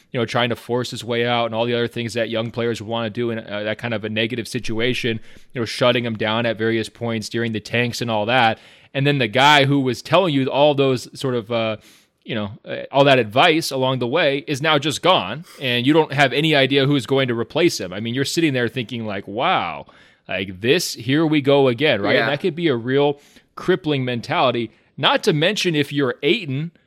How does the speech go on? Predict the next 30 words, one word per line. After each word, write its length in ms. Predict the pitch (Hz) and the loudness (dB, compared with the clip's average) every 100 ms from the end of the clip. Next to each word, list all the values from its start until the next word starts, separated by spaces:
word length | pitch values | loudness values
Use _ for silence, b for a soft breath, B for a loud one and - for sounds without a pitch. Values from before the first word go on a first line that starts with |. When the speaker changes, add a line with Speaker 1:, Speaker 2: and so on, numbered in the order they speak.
| - | -4
Speaker 1:
you 80 | 156 | 0
know, 140 | 156 | 2
you 140 | 170 | 4
go 160 | 160 214 | 4 6
to 100 | 202 | 8
a 80 | 143 | 6
party, 580 | - 185 196 156 185 - | 4 4 4 2 -2 0
"I'm 160 | 165 185 | 0 0
the 80 | |
number 260 | 196 214 208 | -2 0 0
one 200 | 214 208 | 2 0
pick. 440 | - 262 220 - | 2 4 2 0
This 180 | 151 180 | -4 -4
is 60 | 202 | -4
the 100 | 214 | -2
guy 160 | 202 220 | 2 2
who 100 | 220 | 0
drafted 500 | 202 214 233 226 185 | 2 4 4 0 -4
me. 120 | 190 | 0
I'm 160 | 185 160 | 0 2
hugging 400 | 190 214 220 196 | 2 0 0 0
him. 340 | 202 196 180 | 2 2 2
We're 160 | 185 233 | 2 4
great. 300 | 233 214 208 | 6 4 4
This 180 | 190 | 2
is 140 | - 196 | 0 -2
Speaker 2:
<laughs> 0 | |
Speaker 1:
so 160 | 220 | 2
Speaker 2:
Totally. 120 | 226 214 | 4 6
Speaker 1:
awesome." 560 | 214 214 214 208 165 | 6 4 4 4 4